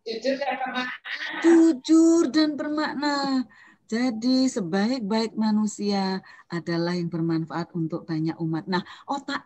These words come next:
Speaker 2: ini jangan disia-siakan. Isi, fix your brain. Jadi selalu siapkan atau positifkan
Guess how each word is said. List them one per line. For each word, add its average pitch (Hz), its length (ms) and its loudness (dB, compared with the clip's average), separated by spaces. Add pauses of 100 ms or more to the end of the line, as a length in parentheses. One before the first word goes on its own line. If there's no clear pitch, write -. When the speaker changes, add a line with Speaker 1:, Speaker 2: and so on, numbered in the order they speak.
Speaker 2:
ini 294 240 -6
jangan 311 240 -2
disia-siakan. 311 720 -2 (320)
Isi, 277 640 -4 (880)
fix - 400 -4
your 220 320 4
brain. 160 480 -2 (320)
Jadi 170 480 -4
selalu 247 720 -2 (240)
siapkan 185 560 -4
atau 190 640 -2 (240)
positifkan 214 1040 -2